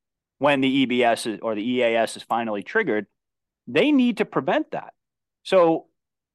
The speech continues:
what do you think? I mean, I've been talking for a long time about the possibility of a nuclear scare, uh, you know, uh, maybe a standoff type of event. Um, certainly,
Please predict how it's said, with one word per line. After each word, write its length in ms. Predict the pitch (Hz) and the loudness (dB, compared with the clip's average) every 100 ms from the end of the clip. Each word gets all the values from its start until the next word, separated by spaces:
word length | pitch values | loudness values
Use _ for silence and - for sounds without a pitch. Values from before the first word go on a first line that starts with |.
| _ _ | _ _
what 200 | 165 190 | -2 0
do 80 | 294 | 2
you 140 | 294 277 | 0 0
think? 260 | 220 208 | -2 -2
I 60 | 160 | 0
mean, 500 | 156 131 - 170 180 - | 0 -2 -10 -18 -20 -8
I've 160 | 156 160 | 0 0
been 120 | 190 | 0
talking 380 | - 156 151 139 | 0 2 0 -4
for 120 | 127 | -2
a 60 | 113 | 0
long 260 | 120 117 | 2 0
time 320 | 107 123 113 107 | -2 -2 -2 -2
about 240 | 95 90 | -4 -6
the 80 | 90 | -8
possibility 640 | - 101 - 95 104 98 | -4 -2 -2 -10 -8 -8
of 80 | 98 | -8
a 80 | 82 | -12
nuclear 500 | 82 139 139 131 120 | -8 -8 -4 -4 -4
scare, 580 | - - 113 113 113 - _ _ _ _ _ _ _ 113 | -6 -6 -4 -2 -2 -6 _ _ _ _ _ _ _ -8
uh, 40 | |
you 140 | 113 | -6
know, 140 | 104 95 | -4 -4
uh, 180 | 98 101 | -4 -4
maybe 300 | 113 107 107 | -6 -2 -2
a 40 | 92 | -4
standoff 720 | - 113 113 110 110 110 - | -6 -6 -4 0 0 0 -2
type 220 | 123 - | -4 -4
of 140 | 104 | -8
event. 400 | 101 101 104 98 - _ _ _ - | -8 -4 -4 -4 -16 _ _ _ -4
Um, 440 | 90 87 90 85 - _ _ | -2 -2 -4 -8 -18 _ _
certainly, 520 | 196 196 160 131 - | -6 -2 -2 -2 -4